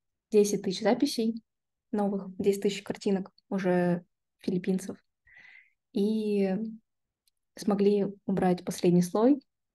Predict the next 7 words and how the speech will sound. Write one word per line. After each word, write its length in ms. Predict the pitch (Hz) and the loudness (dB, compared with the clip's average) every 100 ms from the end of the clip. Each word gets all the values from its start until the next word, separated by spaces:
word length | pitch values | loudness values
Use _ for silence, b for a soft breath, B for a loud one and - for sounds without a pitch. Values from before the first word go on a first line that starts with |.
| _ _ _ | _ _ _
дообучить 520 | 196 185 196 - 254 | 0 2 0 -2 -2
его, 340 | 262 226 226 226 _ _ _ _ _ - | 0 2 0 -4 _ _ _ _ _ -6
и 300 | 214 226 220 _ _ | -2 -4 -6 _ _
получилось 480 | 190 190 226 214 196 | -4 -2 -2 -2 -2
чуть 200 | - 190 | -6 -2
получше 300 | 185 190 185 | -2 -2 -4
качество. 460 | 185 180 - - | -4 -6 -8 -14